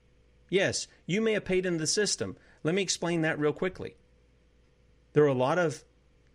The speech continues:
con-, qu-, conservatives, constitutionalists, Christians. Back in the time of F D R,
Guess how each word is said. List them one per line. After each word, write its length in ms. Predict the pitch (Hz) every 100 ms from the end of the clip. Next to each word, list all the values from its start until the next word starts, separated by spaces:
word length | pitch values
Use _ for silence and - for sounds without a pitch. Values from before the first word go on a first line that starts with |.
| _ _
con-, 180 | - 131
qu-, 300 | - 135 143
conservatives, 680 | - 120 - 156 160 151 - - -
constitutionalists, 880 | 143 143 - 139 131 135 131 - - _ _ _ _
Christians. 680 | - 117 - 139 135 131 - _ - - _ _ _ _ _ _ _ _ - - - - _ _ _ _ _ _ _ _ _ -
Back 200 | 147 175
in 80 | 190
the 80 |
time 240 | 180 170 170
of 100 | 156
F 160 | 170 -
D 120 | 151
R, 300 | 156 196 110